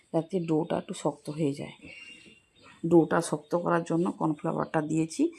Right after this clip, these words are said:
যার যেমন লাগবে তেমনই দিবেন। আমার অল্প ছিল বলে আমি অল্প দিয়েছি। দিয়ে এইভাবে শক্ত করে করে এই যে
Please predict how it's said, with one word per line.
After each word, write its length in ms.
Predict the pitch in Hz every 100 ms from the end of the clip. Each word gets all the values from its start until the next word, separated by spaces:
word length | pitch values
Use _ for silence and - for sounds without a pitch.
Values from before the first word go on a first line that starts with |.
| - -
যার 260 | 160 160 160
যেমন 340 | 165 165 175 170 - - - - 165 156
লাগবে 300 | 156 165 214
তেমনই 420 | 180 160 165 165
দিবেন। 320 | 160 156 254 -
আমার 240 | - 170 165
অল্প 260 | 147 156
ছিল 200 | 156 165
বলে 140 | 160 202
আমি 80 |
অল্প 320 | 214 156 151 151
দিয়েছি। 400 | 135 151 - 170 - - - -
দিয়ে 180 | 175 180
এইভাবে 300 | 165 165 170
শক্ত 320 | - 165 -
করে 260 | 170 170 165
করে 340 | - 180 277 - - -
এই 120 | 165
যে 220 | 160 151